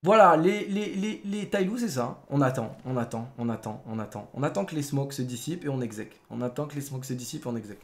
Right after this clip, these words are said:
Là, on est trois B maintenant. Donc là, l'e-, l'exec, elle va, va être avortée très, très vite, normalement. Donc là, non, on part sur un fake, comme vous pouvez le voir. Donc regardez les C T, les moves.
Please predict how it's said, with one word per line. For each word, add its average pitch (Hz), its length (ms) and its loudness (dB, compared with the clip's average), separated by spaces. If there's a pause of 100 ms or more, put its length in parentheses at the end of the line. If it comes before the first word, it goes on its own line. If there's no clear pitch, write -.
Là, 135 140 -2
on 135 100 0
est 117 60 -2
trois 143 260 2
B 139 140 0
maintenant. 143 360 -6 (1080)
Donc - 100 -10
là, 139 80 4
l'e-, 123 240 2
l'exec, 127 400 -2
elle 120 80 -2
va, 110 500 0
va 113 60 -4
être 113 160 -6
avortée 117 300 -4
très, 120 180 -6
très 127 140 -6
vite, 110 220 -8
normalement. 104 360 -8 (240)
Donc 113 100 -14
là, 139 120 2
non, 135 100 2
on 123 60 -2
part 117 160 -4
sur 104 180 -6
un 98 40 -6
fake, 175 440 -6
comme 110 120 -12
vous 107 40 -12
pouvez 110 160 -6
le 107 60 -8
voir. 147 240 -8 (1120)
Donc 123 120 -14
regardez 127 380 2
les 123 80 0
C 120 180 -4
T, 175 220 -2
les 143 100 0
moves. 156 420 0